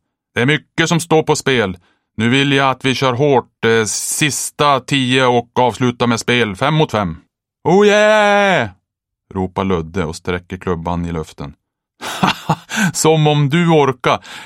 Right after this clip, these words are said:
Jag får väl dra dig över isen", garvar Pablo som står intill. Resten av gänget skrattar med och kollar bort mot Ludde.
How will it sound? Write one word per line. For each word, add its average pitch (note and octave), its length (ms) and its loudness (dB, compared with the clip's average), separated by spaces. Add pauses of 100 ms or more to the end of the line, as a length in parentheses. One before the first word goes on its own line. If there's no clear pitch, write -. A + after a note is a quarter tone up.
Jag B2 200 0
får C#3 100 0
väl B2+ 320 0
dra C3 280 2
dig C3 140 2
över B2 200 2
isen", A#2+ 500 0 (300)
garvar E2+ 380 -4
Pablo E2+ 520 -6
som D#2+ 180 -12
står D#2+ 280 -8
intill. D#2 300 -10 (680)
Resten E3+ 400 -2
av A2 120 0
gänget A2 380 0
skrattar G2 500 -2
med F#2+ 260 -2
och F2 140 -6
kollar F#2+ 260 -2
bort F2+ 240 -4
mot F2 180 -8
Ludde. D#2+ 360 -4